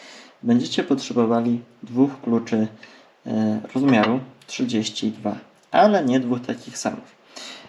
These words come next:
E, tutaj taki węższy klucz, o wiele węższy, będzie do dołu,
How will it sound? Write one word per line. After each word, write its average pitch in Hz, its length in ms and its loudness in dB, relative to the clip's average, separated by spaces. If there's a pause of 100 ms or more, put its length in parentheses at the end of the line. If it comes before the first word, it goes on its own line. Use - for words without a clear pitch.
(120)
E, 101 360 0
tutaj 120 580 2 (340)
taki 110 560 0
węższy 113 520 2
klucz, 107 360 2
o 113 100 0
wiele 110 260 2
węższy, 104 520 0 (600)
będzie 170 520 4 (180)
do 117 600 2 (380)
dołu, 131 600 4